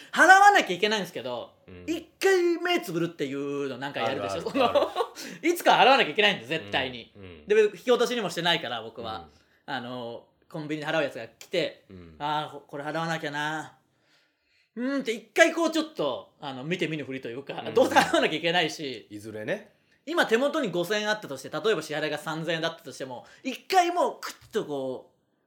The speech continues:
Speaker 1: う、いや、お金あるうちに本当は絶対払わなきゃいけないですよね。
Speaker 2: うん。ただその残り二千円はちょっと怖いっていうのはある。
Speaker 1: とかあって、
Speaker 2: うん。
Speaker 1: 結局でも払わないとどうしようもないし。
Speaker 2: まあね。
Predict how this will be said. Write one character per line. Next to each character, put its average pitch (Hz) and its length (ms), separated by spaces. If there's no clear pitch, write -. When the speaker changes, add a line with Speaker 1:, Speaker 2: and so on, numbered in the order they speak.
Speaker 1:
う、 254 60
い - 20
や、 214 140
お - 40
金 311 180
あ 320 40
る 277 80
う - 20
ち - 60
に 151 80
本 185 100
当 185 100
は - 20
絶 165 100
対 190 100
払 208 120
わ 233 80
な 190 80
き 127 80
ゃ - 20
い - 20
け 160 80
な 175 100
い - 20
で 139 40
す 131 40
よ 127 180
ね。 117 80
Speaker 2:
う - 20
ん。 101 180
た 160 80
だ 156 120
そ 156 140
の 147 180
残 160 300
り 185 120
二 160 140
千 180 260
円 180 80
は 170 100
ち 175 100
ょ 170 40
っ 170 40
と 139 120
怖 131 280
い 117 60
っ - 20
て 82 80
い 80 120
う 80 60
の 82 80
は - 60
あ 156 40
る。 135 140
Speaker 1:
と - 0
か 131 200
あ - 20
っ 135 60
て、 - 40
Speaker 2:
う 117 60
ん。 - 60
Speaker 1:
結 196 160
局 285 100
で 277 80
も - 80
払 190 260
わ - 60
な 185 100
い 160 80
と 151 60
ど 170 160
う 175 40
し 170 80
よ 190 60
う 180 60
も 180 80
な 185 100
い 143 100
し。 92 120
Speaker 2:
ま 135 40
あ 185 40
ね。 240 160